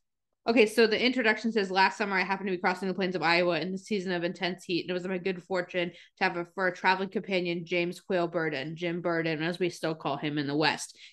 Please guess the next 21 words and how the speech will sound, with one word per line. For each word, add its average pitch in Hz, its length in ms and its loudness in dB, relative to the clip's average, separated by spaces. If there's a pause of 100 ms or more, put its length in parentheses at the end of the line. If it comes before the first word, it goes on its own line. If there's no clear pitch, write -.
He 226 160 6
and 214 80 8
I 202 160 10
are 156 40 6
old 185 220 4
friends 180 240 4
who 185 60 -2
grew 175 160 4
up 160 120 2
together 160 300 0
in 160 80 -4
the 165 60 -6
same 170 200 0
Nebraska 165 460 0
town. 185 400 2 (360)
We 190 60 6
had 185 120 6
much 180 260 2
to 196 40 -4
say 202 200 8
together." 160 420 4